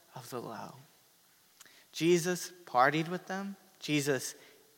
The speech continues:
ate with them. Not only does Jesus meet with the corrupt people, but, but he also eats with them. He doesn't just meet them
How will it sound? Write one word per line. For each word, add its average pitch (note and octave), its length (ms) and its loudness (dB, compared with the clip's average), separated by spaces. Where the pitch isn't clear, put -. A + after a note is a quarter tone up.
ate F3+ 340 4
with G3 200 -2
them. F#3 360 0
Not F3 260 12
only F#3 300 8
does D#3 300 2
Jesus E3 520 4
meet F3 560 2
with E3 200 0
the E3+ 80 0
corrupt F3+ 540 4
people, G#3+ 460 -2
but, - 260 4
but E3+ 200 4
he G3 340 2
also F3+ 840 4
eats G3+ 320 -6
with - 200 -14
them. D#3 240 -20
He B2+ 60 -16
doesn't E3 320 2
just G3+ 320 2
meet D3 340 -4
them C3+ 300 -4